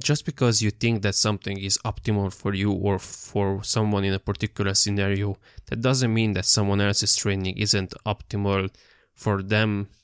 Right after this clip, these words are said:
in their particular situation, in their life circumstances. And the final point, number three, is around the value of doing something challenging,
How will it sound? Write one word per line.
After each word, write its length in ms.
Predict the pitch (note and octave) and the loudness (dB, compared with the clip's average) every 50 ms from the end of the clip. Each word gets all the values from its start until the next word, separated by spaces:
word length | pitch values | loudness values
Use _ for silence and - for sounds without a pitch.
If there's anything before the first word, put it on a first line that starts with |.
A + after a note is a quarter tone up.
| _ - | _ -6
in 220 | - G#2 G2+ F#2+ | -4 -2 -2 0
their 180 | G2 G#2+ G#2+ G#2 | 2 2 2 2
particular 500 | - - G2 - - G#2 - - G#2 G2+ | 0 -2 -4 -4 -4 -4 -2 0 0 0
situation, 720 | - - G#2 - - G2+ G2+ G2+ G2+ - - - - G2+ | 0 0 -2 -2 -2 0 0 0 0 -2 -4 -6 -4 -4
in 160 | G#2 G2+ G2 | -4 -2 0
their 160 | F#2+ G#2 G2 | 0 0 0
life 240 | G2 G2 G2 F#2 F#2+ | 0 0 -2 -2 -2
circumstances. 1000 | - - G2+ F#2+ G2 - F#2+ G2 - - - E2+ G#2 - - - - - - - - _ _ _ | -4 -6 -6 -6 -8 -10 -12 -12 -10 -10 -10 -8 -6 -8 -8 -6 -6 -6 -6 -6 -8 _ _ _
And 360 | - A2 A2 G#2+ G#2+ G#2+ G2+ | 0 2 4 4 4 2 2
the 100 | G2 A2+ | 0 -2
final 500 | G#2 - D3 D3 D#3+ E3 C#3+ B2 A#2 A2 - - - - _ _ _ _ | -2 0 0 2 2 4 4 2 2 0 -2 -6 -12 -20 _ _ _ _
point, 280 | - B2+ B2+ B2 A2+ A2+ | 0 2 2 2 2 2
number 280 | A#2 A2 G#2+ G2+ G2+ | 2 2 2 2 0
three, 420 | F#2+ - - - G#2+ A2 G#2+ - - - | 0 -2 -2 -2 0 0 0 -2 -2 -2
is 240 | A2+ G#2+ G2 - - | -2 0 0 0 0
around 360 | G#2+ A2 A2+ B2+ C#3+ D3+ C#3 | 0 2 2 4 2 2 2
the 100 | A#2 A2+ | 0 0
value 340 | G2+ A2+ A#2+ A2+ A2 G#2+ G2+ | 0 2 0 0 2 0 0
of 100 | F#2+ G2+ | -2 -2
doing 240 | - A2+ A2 G#2+ G#2 | 0 0 2 2 2
something 500 | - - - A#2 A2+ G#2+ - - G#2 G2 - | 2 2 2 2 0 -2 -4 -6 -8 -6 -6
challenging, 680 | - - - A2+ A2 G#2+ G#2+ G2+ G2+ G2+ G2 G2 F#2 | -4 -2 0 2 2 2 0 0 0 -2 -2 -2 -4